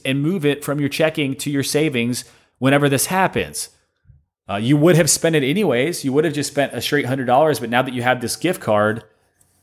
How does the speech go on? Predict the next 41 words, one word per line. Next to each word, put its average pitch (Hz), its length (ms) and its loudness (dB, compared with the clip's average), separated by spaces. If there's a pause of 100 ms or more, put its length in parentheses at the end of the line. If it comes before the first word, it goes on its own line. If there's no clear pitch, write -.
(160)
you're 117 100 -2
saving 135 360 2
fifteen 135 360 0
percent, 123 480 0
and 107 80 -4
you 117 80 -2
can 113 100 -4
put 117 200 -4
that 117 180 0
money 110 200 0
right 104 160 2
into 101 140 -8
your 98 120 -6
savings. 90 540 -6 (340)
Use 175 280 -2
cashback 147 640 0
monitor 139 480 2
dot 123 240 0
com 120 600 0 (360)
for 123 140 -4
percentage 139 680 0
rebates 95 400 -4
on 95 100 -4
your 90 100 -8
purchases. 95 540 -10
So 110 100 -4
they 107 160 2
will 277 140 2
pay 180 260 2
you 180 140 2
literally 147 320 4
just 131 240 -4
for 120 100 0
clicking 170 500 -2
through 135 440 -2
their 123 180 4
site 117 460 0
when 104 100 -8
you 101 80 -6
buy 98 300 0
something. - 480 -10